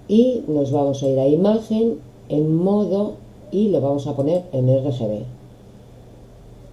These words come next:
Vamos a añadir una nueva capa y le vamos a,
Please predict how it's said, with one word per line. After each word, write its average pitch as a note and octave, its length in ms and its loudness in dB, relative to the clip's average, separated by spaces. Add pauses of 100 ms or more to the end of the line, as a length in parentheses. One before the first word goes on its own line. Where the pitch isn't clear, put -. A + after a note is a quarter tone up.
(180)
Vamos B2 460 2
a C3+ 60 0
añadir C3+ 400 2
una C#3 180 2
nueva D3+ 340 2
capa G#3+ 440 -2 (2250)
y A3 180 4
le C#3+ 220 4
vamos C#3+ 640 0
a, A#2 380 -4